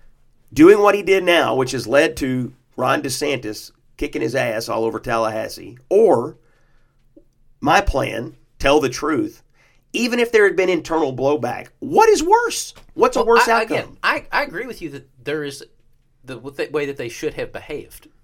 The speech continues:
Speaker 2: But what I'm saying is, I don't think that's the reality in which we live anymore, because the last three or four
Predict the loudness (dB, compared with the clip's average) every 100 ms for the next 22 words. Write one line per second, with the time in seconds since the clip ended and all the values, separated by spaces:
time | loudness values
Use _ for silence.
0 | _ _ -12 -10 -10 -10 -12 -12 -14 -6
1 | -6 -6 -8 -10 -10 -12 -8 -4 -2 -2
2 | -4 -8 -12 -14 -16 -12 -10 -10 -14 -14
3 | -14 -10 -10 -10 -14 -18 -16 -12 -12 -12
4 | -16 -20 -20 -18 -12 -8 -8 -8 -8 -4
5 | -4 -4